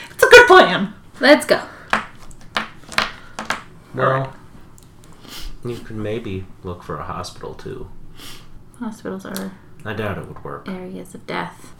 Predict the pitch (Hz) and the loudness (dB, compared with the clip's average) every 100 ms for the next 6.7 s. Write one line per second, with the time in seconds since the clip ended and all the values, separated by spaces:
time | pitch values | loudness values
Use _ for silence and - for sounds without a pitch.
0 | - - - - - - - - - - | -18 -16 -14 -14 -14 -14 -16 -18 -20 -20
1 | - 392 427 381 - 285 302 269 294 294 | -12 -10 -8 -6 -4 0 2 2 2 4
2 | 285 285 - - 208 202 196 - - - | 4 2 -8 -4 -2 0 -2 -4 -8 -2
3 | 202 208 190 202 - - - - - - | 0 2 0 -2 -4 -12 -12 -14 -14 -12
4 | - - - - - - 233 233 214 180 | -12 -8 -8 -8 -6 -2 0 2 2 2
5 | 156 - - 185 175 233 233 240 240 240 | 0 -8 -4 -4 -2 -2 0 0 0 -2
6 | 240 247 233 254 233 233 233 | -4 -4 -4 -4 -4 -2 -4